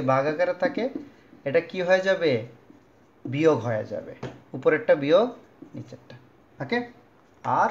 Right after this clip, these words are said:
সবচেয়ে common important rules হইল গিয়া লগের base আর সংখ্যা যদি সমান হয় তার মান কত? ওয়ান। a to the power a সমান মান কত? সবসময় ওয়ান। আবার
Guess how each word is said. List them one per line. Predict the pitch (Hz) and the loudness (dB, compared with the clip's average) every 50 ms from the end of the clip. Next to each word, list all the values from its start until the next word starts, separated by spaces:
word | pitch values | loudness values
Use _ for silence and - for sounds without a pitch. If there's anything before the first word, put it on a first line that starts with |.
| - - - | -2 -2 0
সবচেয়ে | 190 185 185 - - - - 226 214 - - | 2 2 2 0 -4 -2 -2 -2 0 2 2
common | 196 190 190 196 202 196 190 185 | 2 2 4 2 0 -2 -2 -4
important | 165 - 190 190 185 202 196 185 165 | -4 -2 -2 -2 -2 -2 -6 -6 -8
rules | 170 170 170 170 - | -8 -10 -10 -8 -8
হইল | 180 170 175 170 156 | -8 -6 -6 -6 -4
গিয়া | 139 135 143 180 226 - - - - _ _ _ _ _ _ - - - _ _ _ _ _ _ _ _ _ _ _ - - - _ _ - - _ _ _ _ _ - - - _ _ _ _ - 127 131 | 0 2 2 2 0 -2 -10 -20 -20 _ _ _ _ _ _ -20 -20 -20 _ _ _ _ _ _ _ _ _ _ _ -20 -20 -20 _ _ -20 -20 _ _ _ _ _ -20 -20 -20 _ _ _ _ -4 -2 0
লগের | 143 143 139 131 139 139 139 147 170 185 233 - - - - _ _ _ _ _ _ _ _ _ _ _ - 117 110 156 | 2 0 0 -2 -2 -2 0 0 0 -2 -4 -8 -18 -20 -20 _ _ _ _ _ _ _ _ _ _ _ -16 -10 -4 -2
base | 160 185 208 214 202 - - - - - 151 | -2 0 0 -2 -4 -6 -10 -12 -8 -4 -2
আর | 143 - - - | -2 -2 -2 -2
সংখ্যা | 170 165 165 165 156 185 180 175 180 | -2 0 0 2 4 4 4 4 2
যদি | 165 175 170 - - | -6 -8 -8 -6 -4
সমান | 156 143 143 147 139 131 | -2 -2 0 0 0 0
হয় | 117 113 117 | -2 0 2
তার | 127 127 131 135 | 0 2 2 0
মান | 139 143 147 147 151 | -2 -4 -4 -4 -6
কত? | 147 - - 117 110 107 | -6 -6 -6 -10 -8 -6
ওয়ান। | 104 104 101 101 - - _ _ _ _ _ _ _ _ _ _ _ _ _ _ - 151 | -6 -8 -8 -10 -16 -20 _ _ _ _ _ _ _ _ _ _ _ _ _ _ -4 -4
a | 135 156 | -2 -2
to | 160 151 | -4 -6
the | 170 165 175 | -4 0 2
power | 175 170 160 160 | 2 4 4 2
a | 160 160 - | 0 0 -2
সমান | 170 165 165 170 165 | -2 0 0 2 2
মান | 160 160 170 165 | 2 2 2 0
কত? | 180 156 147 131 127 | -2 -2 -2 -4 -6
সবসময় | 135 - - 151 139 123 110 | -8 -8 -6 -4 -4 -2 -4
ওয়ান। | 95 - - - _ _ _ _ _ _ _ - - - 151 | -4 -8 -12 -16 _ _ _ _ _ _ _ -8 -4 -2 2
আবার | 151 185 170 143 139 156 | 6 6 8 8 8 6